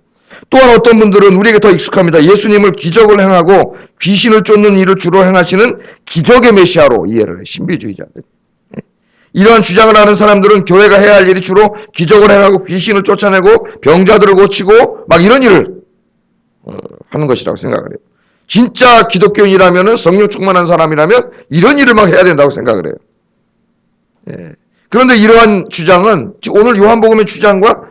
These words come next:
금방 맞지가 않아요. 만약 예수님이 이런 기적을 행하는 그런 분이라, 그런 게 주된 분이라면은 요한이 예수님이 행하신 기적을 다 기록했겠지.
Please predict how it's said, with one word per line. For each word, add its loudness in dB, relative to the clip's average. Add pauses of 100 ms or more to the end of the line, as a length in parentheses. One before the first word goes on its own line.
(120)
금방 -2
맞지가 -2
않아요. -4 (760)
만약 4
예수님이 0
이런 2
기적을 2
행하는 2
그런 2
분이라, 0
그런 -2
게 0
주된 0
분이라면은 2 (420)
요한이 4
예수님이 0
행하신 0
기적을 2
다 2
기록했겠지. 0